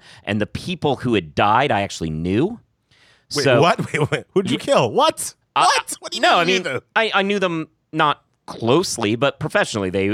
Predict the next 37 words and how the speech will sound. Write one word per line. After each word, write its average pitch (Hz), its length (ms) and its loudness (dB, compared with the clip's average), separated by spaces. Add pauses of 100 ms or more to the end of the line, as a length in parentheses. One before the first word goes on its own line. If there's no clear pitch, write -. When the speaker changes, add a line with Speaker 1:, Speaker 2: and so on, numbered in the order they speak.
Speaker 1:
it 110 160 -2
was 98 160 -2
a 110 80 -2
question 110 380 0
about 92 260 2
a 90 460 0
Kansas's 92 500 -6
debate 85 420 -10
team 85 300 -8
and 82 100 -8
stuff - 220 -6
like 90 120 -6
that. 95 220 0
And 98 120 -10
so 110 160 -4
they 107 80 0
were 104 140 -2
people 104 340 -2
that 98 160 0
I 95 220 0
knew 101 340 -4
of 87 420 0 (140)
professionally, 85 760 -4
um, 82 400 -6 (960)
like, 73 140 -14 (120)
professionally, 62 760 -18
debate-wise. 80 720 -6 (420)
So - 140 -2
yeah, 180 160 2
it 78 80 -2
was 85 120 -6
people 87 320 -4
who 85 120 0
had 78 160 -2
died 80 420 0
who 80 160 -4
I, 76 240 -6